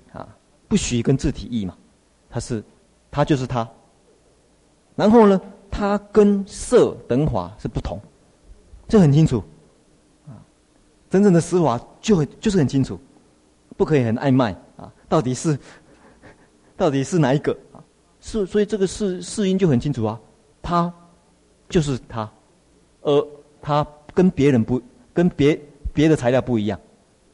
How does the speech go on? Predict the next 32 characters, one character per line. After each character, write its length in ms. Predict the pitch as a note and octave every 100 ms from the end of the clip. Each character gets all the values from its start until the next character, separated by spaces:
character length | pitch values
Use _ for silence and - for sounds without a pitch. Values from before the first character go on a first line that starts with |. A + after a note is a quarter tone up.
| _ _ _ _ _ -
跟 180 | C#3 C#3
色 420 | - - G3+ B2
等 220 | - F#2+
这 80 | G#2
些 80 | G#2
材 120 | G2
料 80 | F#2+
不 180 | A2 F#2
一 40 |
样， 100 | E2 _
不 80 | A2+
是 200 | - A2+
的， 100 | - _ _ _ _ _ _ _ _ _ _ _
就 100 | -
很 120 | E3+
清 140 | C3 C3
楚 160 | G#2+
啊， 80 | F2+ _ _ _ _ -
是 220 | - D3+
它 140 | B2
不 100 | A#2+
是 100 | G#2+
它， 120 | G2+ F#2+
很 160 | G#2
清 160 | - G2+
楚， 120 | - _ _
不 80 | -
可 120 | G3
以 60 | F3
说， 180 | D#3 - - - - - _ _ _ _ _ _ _ _ -
呃， 440 | C#3 A#2+ A#2 A#2 -
呃， 140 | -